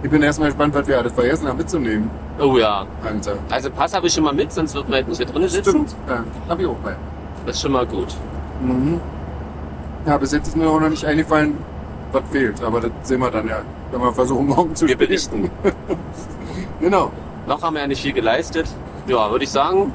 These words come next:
Speaker 1: Genau.
Speaker 2: reicht ja auch, ja?
Speaker 1: Genau.
Speaker 2: Wir hören uns dann, also wir hören uns morgen, ihr habt's später.
Speaker 1: Genau.
Speaker 2: Na, ihr wisst schon.
Speaker 1: Ihr hört uns ja dann erst.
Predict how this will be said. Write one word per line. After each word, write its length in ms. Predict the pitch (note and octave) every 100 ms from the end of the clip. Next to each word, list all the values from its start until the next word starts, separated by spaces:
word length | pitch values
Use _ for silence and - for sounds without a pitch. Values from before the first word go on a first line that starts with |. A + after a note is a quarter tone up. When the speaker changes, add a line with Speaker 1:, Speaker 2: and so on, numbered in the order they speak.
| C#3
Speaker 1:
Genau. 140 | D#3
Speaker 2:
reicht 160 | D#3 -
ja 100 | D#3+
auch, 240 | D#3+ F3+
ja? 220 | C#3 C#3+ D3 -
Speaker 1:
Genau. 160 | C#3 C3+
Speaker 2:
Wir 80 | B2+
hören 160 | D3
uns 180 | E3+ D#3+
dann, 200 | D#3+ D3+
also 160 | C3+ B2+
wir 140 | C#3 E3
hören 160 | E3+
uns 240 | D3+ D3 C#3
morgen, 320 | D3+ G#3+ G3
ihr 160 | D#3 C#3+
habt's 160 | -
später. 440 | - D3 E3+ G3 - -
Speaker 1:
Genau. 320 | D3 C3 A#2+ A2 - -
Speaker 2:
Na, 80 | C#3
ihr 160 | A2 A2
wisst 180 | - A2
schon. 160 | F#2+ C#3
Speaker 1:
Ihr 100 | C3+
hört 160 | C3+
uns 120 | B2+ B2+
ja 80 | A#2
dann 140 | A#2
erst. 280 | A#2 A2+ -